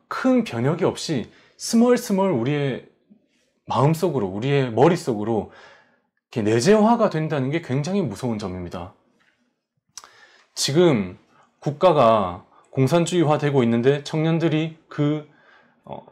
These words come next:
위기감에 대해서 전혀 인지하지 못하고 있는 것도 바로 그런 이유입니다. 실질적으로 나라의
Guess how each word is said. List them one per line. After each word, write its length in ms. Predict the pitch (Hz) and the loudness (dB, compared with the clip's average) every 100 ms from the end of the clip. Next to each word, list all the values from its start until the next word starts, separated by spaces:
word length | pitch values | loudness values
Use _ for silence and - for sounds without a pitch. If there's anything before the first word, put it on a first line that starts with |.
| _ _ | _ _
위기감에 520 | 123 160 165 139 123 | 0 2 2 2 2
대해서 400 | 110 101 104 107 | 2 0 0 -6
전혀 380 | - 113 127 135 | -4 -2 0 0
인지하지 480 | 175 180 170 147 117 | 0 0 0 -2 -4
못하고 400 | 98 - 151 131 | -6 -6 -2 -2
있는 140 | 117 | -4
것도 180 | 110 - | -8 -12
바로 260 | 98 101 | -10 -10
그런 300 | - 123 131 | 0 2 2
이유입니다. 560 | 98 90 87 87 85 - _ _ _ _ _ _ _ _ _ _ _ _ | 0 -4 -6 -8 -12 -14 _ _ _ _ _ _ _ _ _ _ _ _
실질적으로 960 | - 226 214 226 202 165 156 165 180 - _ _ _ _ | -4 -2 0 2 4 4 4 2 -2 -12 _ _ _ _
나라의 760 | 117 127 156 147 143 151 156 | 2 4 4 4 2 0 -8